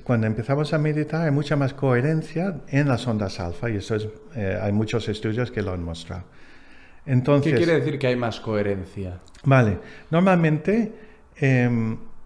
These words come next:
Speaker 1: vamos a decir, una actividad eléctrica de una parte del cerebro está haciendo, disparando de una cierta forma.
Speaker 2: Vale.
Speaker 1: Y en otra parte del cerebro está disparando de otra cierta
Speaker 2: Vale.
Speaker 1: forma. No están en sincronización.
Speaker 2: Vale.
Speaker 1: ¿Vale? Y
Speaker 2: Y el
Speaker 1: tam-
Speaker 2: estado ideal es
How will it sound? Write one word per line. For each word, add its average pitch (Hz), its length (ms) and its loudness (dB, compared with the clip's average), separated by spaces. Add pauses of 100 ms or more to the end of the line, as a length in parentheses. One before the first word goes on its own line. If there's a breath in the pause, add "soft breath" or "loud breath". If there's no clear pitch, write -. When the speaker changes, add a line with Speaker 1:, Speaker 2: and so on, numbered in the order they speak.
(460)
Speaker 1:
vamos 135 280 4
a 147 40 2
decir, 120 400 2 (340)
una 156 200 4
actividad 147 400 4
eléctrica 131 480 2
de 123 60 2
una 131 200 2
parte 123 260 0
del 113 100 -2
cerebro 143 400 4
está 147 240 2
haciendo, 151 680 0
disparando 135 600 2
de 127 60 4
una 127 180 4
cierta 110 340 -4
forma. 90 440 -8 (340 soft breath)
Speaker 2:
Vale. 95 420 -4
Speaker 1:
Y 131 120 6
en 135 120 8
otra 156 280 4
parte 147 280 0
del 139 140 2
cerebro 156 440 2
está 160 180 0
disparando 135 560 0
de 127 100 4
otra 135 220 0
cierta 92 340 -2
Speaker 2:
Vale. 95 60 0
Speaker 1:
forma. 95 400 -2
No 147 120 4
están 165 240 4
en 131 100 6
sincronización. 104 960 -2 (380)
Speaker 2:
Vale. 92 420 -4
Speaker 1:
¿Vale? 143 360 0 (300)
Y 127 140 -4
Speaker 2:
Y 120 40 4
el 117 100 6
Speaker 1:
tam- 120 40 6
Speaker 2:
estado 156 440 2
ideal 151 640 2
es - 420 0